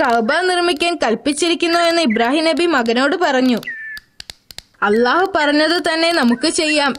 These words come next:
എന്ന് അദ്ദേഹം മറുപടി നൽകി. അവർ കഅബ നിർമ്മിക്കാൻ തുടങ്ങി. ഇസ്മായിൽ നബി കല്ലുകൾ കൊണ്ടുവരികയും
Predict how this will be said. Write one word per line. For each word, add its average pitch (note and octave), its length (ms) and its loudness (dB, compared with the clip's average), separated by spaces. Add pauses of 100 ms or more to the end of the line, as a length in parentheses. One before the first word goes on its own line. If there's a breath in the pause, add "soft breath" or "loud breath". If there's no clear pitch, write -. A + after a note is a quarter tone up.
എന്ന് A#3 220 2
അദ്ദേഹം D4 400 0
മറുപടി A#3 400 0
നൽകി. D4+ 460 0 (1800)
അവർ A#4 280 0
കഅബ A3+ 300 0
നിർമ്മിക്കാൻ F#4+ 640 0
തുടങ്ങി. C#4 480 -2 (2000)
ഇസ്മായിൽ A3+ 520 0
നബി D#4+ 280 -2
കല്ലുകൾ A3+ 440 0
കൊണ്ടുവരികയും D#4 880 0